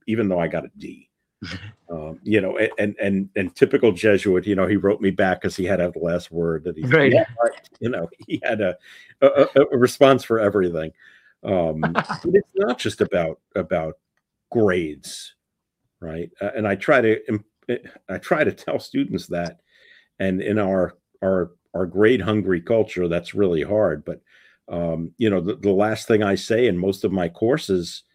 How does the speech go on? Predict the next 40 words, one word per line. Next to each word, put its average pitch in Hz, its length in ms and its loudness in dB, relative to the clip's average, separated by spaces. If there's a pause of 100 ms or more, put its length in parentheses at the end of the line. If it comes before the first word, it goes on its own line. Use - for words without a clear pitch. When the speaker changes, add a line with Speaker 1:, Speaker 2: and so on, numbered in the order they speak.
(320)
Speaker 1:
at 98 100 -6
the 101 80 0
last 95 340 0
class 135 380 -2
is, 90 80 -6
"I 87 80 2
hope 107 260 0
you 101 60 2
got 90 220 -2
something 110 340 -2
out 90 140 0
of 110 80 0
this 113 140 -4
class 82 360 -10
other 85 240 -6
than 82 160 -6
a 95 60 -2
grade." 101 400 -4 (920)
Um, 76 460 -16 (600)
and, 101 240 -2
and 110 140 2
it's 127 140 2
true. 240 360 4
I 82 100 -4
want 98 260 -2
them 143 140 -2
to 98 200 -4 (180)
take 120 220 0
something 110 340 2
away 98 260 4
from 95 300 -2
it - 240 -4 (500)
other 113 220 2
than 104 160 2
just 101 240 -2
a 101 40 0
grade 98 300 4
on 101 120 2
a 92 40 0
transcript. - 880 -8